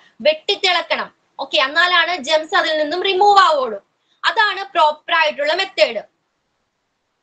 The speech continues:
ഓക്കെ, എല്ലാരും അങ്ങനെയാണോ ചെയ്യുന്നത്? അപ്പൊ ഇതറിയാത്ത ചില കുട്ടികൾ ഉണ്ടാകും, അല്ലെങ്കിൽ ചില families ഉണ്ടായിരിക്കാം അല്ലെ? അവർക്ക് ഒരു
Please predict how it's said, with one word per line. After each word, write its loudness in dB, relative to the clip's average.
ഓക്കെ, 0
എല്ലാരും -2
അങ്ങനെയാണോ -6
ചെയ്യുന്നത്? -2
അപ്പൊ -6
ഇതറിയാത്ത -2
ചില -2
കുട്ടികൾ -2
ഉണ്ടാകും, 0
അല്ലെങ്കിൽ -6
ചില -6
families -2
ഉണ്ടായിരിക്കാം -2
അല്ലെ? -2
അവർക്ക് 0
ഒരു 0